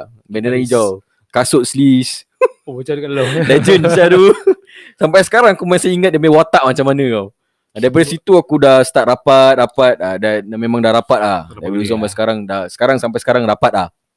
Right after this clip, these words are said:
Speaker 2: Sampai
Speaker 1: Dulu tak
Speaker 2: sekarang.
Speaker 1: kenal lah. Dulu kadang-kadang memang kecoh dengan dia, main bola ni semua.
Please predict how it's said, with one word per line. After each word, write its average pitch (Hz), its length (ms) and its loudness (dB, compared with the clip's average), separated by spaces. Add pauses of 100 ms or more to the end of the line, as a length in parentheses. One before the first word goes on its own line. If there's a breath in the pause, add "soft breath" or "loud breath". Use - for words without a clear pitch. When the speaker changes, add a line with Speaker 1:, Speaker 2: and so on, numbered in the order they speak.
(500)
Speaker 2:
Sampai 117 300 -12
Speaker 1:
Dulu 139 160 4
tak 123 160 0
Speaker 2:
sekarang. 117 60 -10 (120)
Speaker 1:
kenal 131 80 -2
lah. 120 140 -2
Dulu 123 260 0
kadang-kadang 123 420 0
memang 117 260 -2
kecoh 113 340 -2
dengan 113 100 -2
dia, 113 240 0
main 98 160 -8
bola 104 380 -4
ni 104 80 -6
semua. 98 320 -10